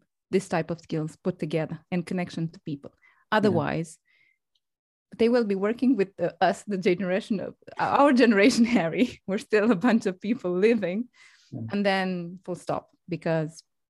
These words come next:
Speaker 1: new people are not, um, are not into that anymore, right? Am I right? <laughs> It's just
Speaker 2: Absolutely.
Speaker 1: a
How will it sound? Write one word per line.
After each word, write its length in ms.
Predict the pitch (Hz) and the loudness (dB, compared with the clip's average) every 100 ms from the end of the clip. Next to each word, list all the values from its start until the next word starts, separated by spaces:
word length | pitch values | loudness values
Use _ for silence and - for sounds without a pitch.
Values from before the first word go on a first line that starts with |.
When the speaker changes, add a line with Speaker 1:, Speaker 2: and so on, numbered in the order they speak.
| _ _ _ | _ _ _
Speaker 1:
new 120 | 196 202 | -4 0
people 380 | 185 180 156 151 | -2 -2 -4 -4
are 60 | |
not, 380 | 170 160 160 - _ _ _ _ _ _ _ | -2 -4 -6 -14 _ _ _ _ _ _ _
um, 100 | 180 196 | -4 0
are 80 | 240 | 4
not 240 | 262 285 277 | 4 4 4
into 300 | 226 233 156 | 2 0 -2
that 240 | - 160 | -4 -6
anymore, 380 | 160 147 135 160 190 | -8 -6 -6 -8 -2
right? 320 | 202 240 254 - | 0 0 -2 -6
Am 100 | 180 | -2
I 40 | 196 | 0
right? 240 | 233 277 _ | 0 -2 _
<laughs> 20 | - - - - - - - - | -20 -20 -20 -20 -20 -20 -18 -16
It's 140 | 185 | -10
just 140 | 220 | -6
Speaker 2:
Absolutely. 340 | - 147 165 | -4 -2 -2
Speaker 1:
a 40 | 127 | 0